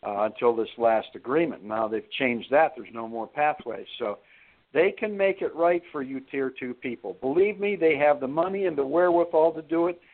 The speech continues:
And if we didn't have people in our I U A W that just simply didn't care about you,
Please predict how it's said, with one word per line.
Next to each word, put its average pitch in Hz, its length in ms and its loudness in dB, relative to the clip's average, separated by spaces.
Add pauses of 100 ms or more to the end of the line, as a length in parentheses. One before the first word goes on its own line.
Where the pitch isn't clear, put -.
(340)
And 127 260 -2
if - 180 -10
we 147 140 -6
didn't 180 280 0
have 160 340 4
people 170 440 -2
in 170 300 -6 (420)
our 160 400 4 (100)
I 156 180 6
U 175 260 2
A 175 160 4
W 127 580 0 (360)
that 120 180 0
just 143 200 -8 (140)
simply 180 360 -2
didn't 156 400 0 (280)
care 196 340 6
about 113 420 2
you, 113 340 -8